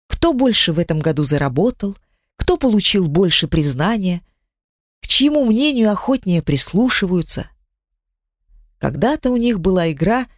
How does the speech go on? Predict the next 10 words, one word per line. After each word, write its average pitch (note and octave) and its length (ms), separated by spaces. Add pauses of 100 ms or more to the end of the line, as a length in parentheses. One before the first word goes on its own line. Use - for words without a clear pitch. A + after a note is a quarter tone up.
(280)
"Кто C4+ 300
имеет A3 500
больше F3+ 440
влияния E3 640
на D#3 160
сына?". - 520 (1040)
В C#3 140
ней A3 320
проиграли G3 640
они D#3 260